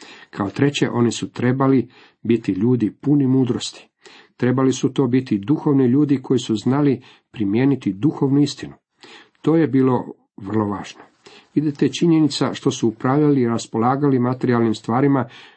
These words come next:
moglo im je stvoriti izvrnutu sliku stvari. Zato je vrlo važno da đakoni budu ljudi koji na stvari koje ih okružuju znaju gledati sa duhovnog stanovišta. Vidjet ćemo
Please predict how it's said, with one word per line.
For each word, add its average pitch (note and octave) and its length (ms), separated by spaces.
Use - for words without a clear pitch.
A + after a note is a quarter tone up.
moglo A#2+ 300
im A#2 160
je A2+ 160
stvoriti A2 880
izvrnutu A#2+ 500
sliku A#2 360
stvari. E2+ 380
Zato A2+ 260
je G#2+ 60
vrlo B2 240
važno B2+ 440
da F#2 80
đakoni A2+ 420
budu G#2+ 360
ljudi B2+ 460
koji G#2+ 300
na G2 160
stvari A#2 500
koje A#2 340
ih - 220
okružuju B2 580
znaju A2+ 540
gledati A2 440
sa F#2 200
duhovnog A#2+ 720
stanovišta. F2+ 640
Vidjet A2 220
ćemo C3 300